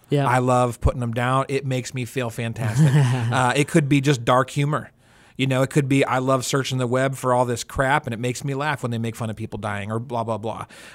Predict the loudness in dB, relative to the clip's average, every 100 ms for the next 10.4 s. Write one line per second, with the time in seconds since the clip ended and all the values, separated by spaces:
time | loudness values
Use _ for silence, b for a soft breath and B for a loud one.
0 | B -4 -4 -4 -4 -2 2 2 2 0
1 | 0 -2 -10 -12 -12 -10 -4 -4 0 -2
2 | 0 -4 -4 -8 -6 -8 -6 -4 -4 -4
3 | -4 0 0 0 -4 -4 -4 -6 -8 -10
4 | B B -4 -2 2 2 2 -2 -4 -2
5 | 0 0 0 -2 -4 -4 -8 -6 -4 -4
6 | -6 -6 -6 -6 -8 -6 -6 -6 -4 -6
7 | -6 -12 B B 0 2 4 4 4 2
8 | 0 0 0 0 -2 0 -2 -2 -4 -4
9 | -8 -10 -12 B B B -2 -2 -2 0
10 | 0 2 0 0